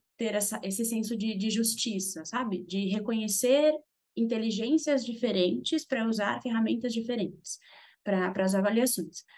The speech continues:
Mas nesse período surgiu um, um concurso pra, pra professor nu-, numa, numa federal, e eu não estava com o mestrado concluído, e eu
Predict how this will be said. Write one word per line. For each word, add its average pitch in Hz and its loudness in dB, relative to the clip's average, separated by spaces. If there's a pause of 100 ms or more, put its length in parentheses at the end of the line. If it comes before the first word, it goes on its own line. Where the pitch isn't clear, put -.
(160)
Mas 311 4
nesse 226 4
período 226 -2 (720)
surgiu 240 -2
um, 208 2 (760)
um 208 -2
concurso 247 2 (760)
pra, 190 2 (1080)
pra 202 0
professor 220 0
nu-, 269 0
numa, 180 -2 (840)
numa 196 2
federal, 196 0 (1200)
e 302 8
eu 320 8
não 320 12
estava 339 4
com 254 -2
o 226 4
mestrado 190 0
concluído, 226 0
e 277 2
eu 269 6